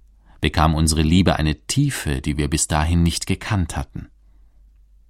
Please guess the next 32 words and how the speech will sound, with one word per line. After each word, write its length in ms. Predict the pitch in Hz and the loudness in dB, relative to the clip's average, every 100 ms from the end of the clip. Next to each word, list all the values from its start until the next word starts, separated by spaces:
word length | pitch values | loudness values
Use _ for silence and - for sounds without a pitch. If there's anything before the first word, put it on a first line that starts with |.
| _ _ _ _ - - - - - | _ _ _ _ -20 -20 -20 -20 -2
Muriel 580 | 82 85 87 90 92 90 | 4 6 8 6 4 2
wusste 300 | 120 - 76 | 0 0 0
nichts 280 | 76 - | -2 -2
von 160 | - 78 | 0 2
den 140 | 76 | 2
Veränderungen, 680 | 71 - 85 85 76 73 76 | 0 0 2 2 2 0 0
die 140 | 78 | 0
sich 220 | 73 76 78 | 0 -2 -4
in 100 | 78 | -4
ihr 180 | 78 | -4
vollzogen, 680 | 73 78 69 - 80 69 73 - - - - - - | -2 -4 -2 -2 -2 -2 -4 -8 -20 -20 -20 -6 0
aber 160 | 95 | 2
sie 160 | 90 92 | 4 4
reagierte 560 | 95 87 87 113 120 80 | 6 4 4 2 2 -2
auf 120 | - | 0
meine 260 | 82 82 | 2 2
wachsende 420 | 87 113 - 85 78 | 2 0 2 2 0
Fürsorge 680 | - 113 98 87 73 90 - - - _ | 0 2 2 2 2 0 -4 -12 -20 _
mit 240 | - 85 - | -6 -2 0
Dankbarkeit 840 | 85 92 - 98 - 110 120 - - - - - | 0 0 0 0 0 -2 -2 -8 -20 -20 -20 -6
und 160 | 104 - | -2 -2
froher 360 | 95 98 101 | -2 0 0
Zufriedenheit. 1040 | - 101 - 107 101 78 67 62 - - - - - _ - - - - - - - | 0 -4 -4 -2 -2 0 -2 -4 -8 -16 -20 -20 -20 _ -20 -20 -20 -20 -20 -20 -14
So 300 | - 87 76 | 0 2 2
wurde 240 | 78 80 78 | 0 0 2
mir 140 | 78 | 2
die 140 | 78 | 0
Pflege 500 | - - 82 76 82 | -4 -4 0 0 0
dann 180 | 80 82 | 0 0
auch 180 | 78 - | -2 -2
nicht 200 | 87 - | -4 -4
schwer. 460 | - 98 92 71 | -4 -2 -2 -4